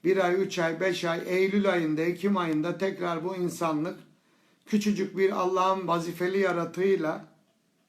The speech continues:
yine bir ıslah, şefkat tokatı yer.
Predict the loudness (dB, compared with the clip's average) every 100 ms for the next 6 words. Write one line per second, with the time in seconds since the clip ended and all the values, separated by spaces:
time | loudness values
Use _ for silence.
0 | _ 2 4 6 4 4 2 -2 -6 -4
1 | 0 2 2 0 -4 -4 -4 -2 -2 -2
2 | -2 -4 -2 -4 -2 -4 -4 -14 -20